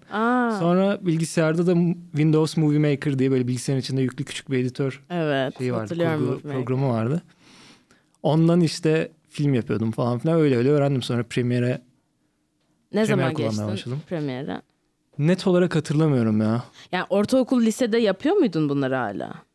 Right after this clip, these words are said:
Speaker 2: Lisede yapıyordum, ortaokulda yapıyordum aynen.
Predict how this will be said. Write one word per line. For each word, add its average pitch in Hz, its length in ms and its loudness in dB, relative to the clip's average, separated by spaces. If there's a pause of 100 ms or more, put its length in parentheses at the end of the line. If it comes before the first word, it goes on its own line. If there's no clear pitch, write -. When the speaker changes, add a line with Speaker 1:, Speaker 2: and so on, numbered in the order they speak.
(580)
Speaker 2:
Lisede 135 440 0
yapıyordum, 135 500 2
ortaokulda 117 560 0
yapıyordum 120 400 -2
aynen. 113 300 -2